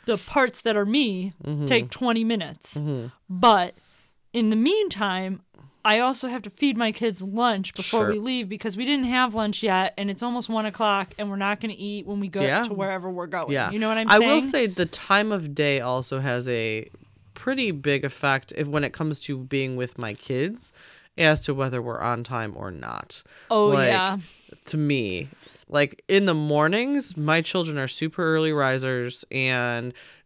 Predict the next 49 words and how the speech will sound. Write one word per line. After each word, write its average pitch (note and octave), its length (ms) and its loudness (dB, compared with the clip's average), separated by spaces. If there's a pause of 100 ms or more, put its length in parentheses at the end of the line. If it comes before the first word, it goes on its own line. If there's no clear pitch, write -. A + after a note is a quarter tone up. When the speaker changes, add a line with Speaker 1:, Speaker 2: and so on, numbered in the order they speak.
Speaker 2:
generally D#3+ 540 4
Speaker 1:
Yeah. F#3+ 140 4
Speaker 2:
speaking, C3+ 360 0
we C3 140 -2
will B2+ 140 -2
be A#2+ 280 -2
more A#2+ 400 -2
on G#2 160 -2
time. D2+ 320 -6
Speaker 1:
Yeah, G#3 180 0
I G3 80 0
agree. F#3+ 220 4
Speaker 2:
As G3 320 10
the G3+ 80 2
day F3 340 4
goes E3+ 340 2
on, A#2+ 800 0
I C#3 120 -2
feel G#3 580 4
like D3 180 6
Speaker 1:
Yes. A3 200 2
Speaker 2:
there's C#3+ 240 0
more D3 180 4
of D#3+ 140 2
a - 20 -6
chance F#3+ 880 2 (380)
of D#3+ 160 0
us D#3 160 0
being C#3+ 340 -2
late F3+ 240 -2
Speaker 1:
Yes, F#3+ 540 -4
Speaker 2:
the E3 80 4
Speaker 1:
I G3 140 8
Speaker 2:
later F3+ 120 8
Speaker 1:
think E3+ 140 4
you're E3+ 140 4
Speaker 2:
in F3+ 40 0
the F3+ 80 2
Speaker 1:
totally F#3+ 180 6 (240)
Speaker 2:
day. G#3 100 4
Speaker 1:
right. A#3+ 260 2 (180)
It, G#3+ 220 -2
like, G#3 220 4 (260)
Speaker 2:
<laughs> B3+ 120 4 (600)
Speaker 1:
I A3 140 6
think A3 160 -2
you're F#3+ 80 -2
totally G3 600 -4
right, F3 300 -2